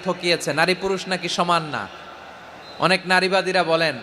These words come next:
আমি প্রিয় বোনদের বলবো, এই আয়াতের দিকে তাকান, সূরা আহজাবের পঁয়ত্রিশ নম্বর আয়াতের দিকে তাকান। এই আয়াতে নারী পুরুষ সমান। নেক কাজ করলে সওয়াব পাওয়ার ক্ষেত্রে পুরুষ যেমন, নারীও তেমন। আল্লাহু আকবার।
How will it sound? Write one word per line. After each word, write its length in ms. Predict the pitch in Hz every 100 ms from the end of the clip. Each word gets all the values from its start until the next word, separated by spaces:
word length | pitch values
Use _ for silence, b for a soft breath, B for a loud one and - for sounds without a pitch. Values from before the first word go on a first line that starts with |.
| -
আমি 200 | 147 170
প্রিয় 220 | 165 185
বোনদের 340 | 180 180 180
বলবো, 280 | 165 170 156
এই 180 | 147 165
আয়াতের 380 | 165 170 175 156
দিকে 180 | 170 175
তাকান, 420 | 160 170 175 214 - - - - - - - - -
সূরা 180 | 165
আহজাবের 560 | 156 160 180 180 175 180 151 -
পঁয়ত্রিশ 400 | 180 185 185 185
নম্বর 220 | 170 165
আয়াতের 380 | 156 151 160 147
দিকে 180 | 147 147
তাকান। 320 | 139 139 123
এই 220 | 165 185
আয়াতে 360 | 190 196 190 202
নারী 240 | 185 185
পুরুষ 320 | 180 175 -
সমান। 300 | 170 151 123 98 - - - - -
নেক 300 | 156 214 -
কাজ 260 | 240 240 -
করলে 460 | 233 226 214 170 131 - - -
সওয়াব 260 | 196 208 208
পাওয়ার 280 | 220 220 208
ক্ষেত্রে 460 | 214 - 190 165 -
পুরুষ 320 | 214 240 220
যেমন, 300 | 196 233 247
নারীও 360 | 233 185 185 185 160
তেমন। 220 | 135 110 -
আল্লাহু 340 | 143 190 175
আকবার। 340 | 170 - 170